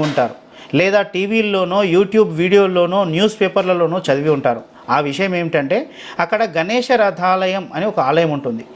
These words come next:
ఆ ఆలయం ఒకవైపు గోపురం మీద చెక్కబడిన ఈ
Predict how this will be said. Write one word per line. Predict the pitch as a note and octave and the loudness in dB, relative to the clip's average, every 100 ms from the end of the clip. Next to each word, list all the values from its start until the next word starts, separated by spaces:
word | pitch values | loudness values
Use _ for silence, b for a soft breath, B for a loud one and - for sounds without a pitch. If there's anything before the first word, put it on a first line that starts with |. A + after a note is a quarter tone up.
| B B B B D3+ | B B B B 2
ఆ | E3+ F3 | 4 4
ఆలయం | A3 B3+ C4 G#3 | 4 2 2 -4
ఒకవైపు | G3 F3+ F#3+ G#3 A3 | -2 0 2 0 0
గోపురం | D#3+ F#3+ A3+ G#3+ G#3 | 2 2 2 0 2
మీద | G#3 G3 | 0 0
చెక్కబడిన | - F3 F#3 F#3 | 0 0 0 0
ఈ | D#3+ | 2